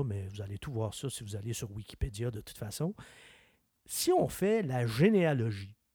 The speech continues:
si on remonte aux origines de la marque Alfa Romeo, ben, il y a des origines françaises. C'est Pierre, euh, Pierre-Alexandre Darac qui a été un des premiers industriels français à produire des voitures à la fin du dix-neuvième siècle et au début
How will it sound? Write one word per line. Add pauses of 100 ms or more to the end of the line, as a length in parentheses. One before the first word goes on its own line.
(380)
si
on
remonte
aux
origines
de
la
marque (160)
Alfa
Romeo, (420)
ben,
il
y
a
des
origines
françaises. (720)
C'est (160)
Pierre,
euh,
Pierre-Alexandre
Darac (460)
qui
a
été
un
des
premiers
industriels
français (300)
à
produire
des
voitures
à
la
fin
du
dix-neuvième
siècle
et
au
début